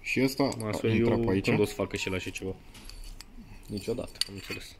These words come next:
Speaker 1: Ai răbdare, mă.
Speaker 2: Mhm. Vreo cincizeci de ani.
Speaker 1: Ăsta îți poate face o crestătură în plastic.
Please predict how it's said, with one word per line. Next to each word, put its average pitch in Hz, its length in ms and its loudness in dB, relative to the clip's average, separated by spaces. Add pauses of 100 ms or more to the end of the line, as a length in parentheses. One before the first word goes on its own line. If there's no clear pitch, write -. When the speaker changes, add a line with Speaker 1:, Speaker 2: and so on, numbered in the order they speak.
(1900)
Speaker 1:
Ai 104 60 -2
răbdare, 120 360 2
mă. 120 120 2 (160)
Speaker 2:
Mhm. 113 320 -4 (220)
Vreo 107 140 -8
cincizeci 110 340 4
de 113 80 0
ani. 107 160 -2 (1300)
Speaker 1:
Ăsta - 160 0
îți 107 100 4
poate 117 240 4
face 113 280 4
o 107 40 6
crestătură 107 560 4
în 98 140 6
plastic. 95 480 4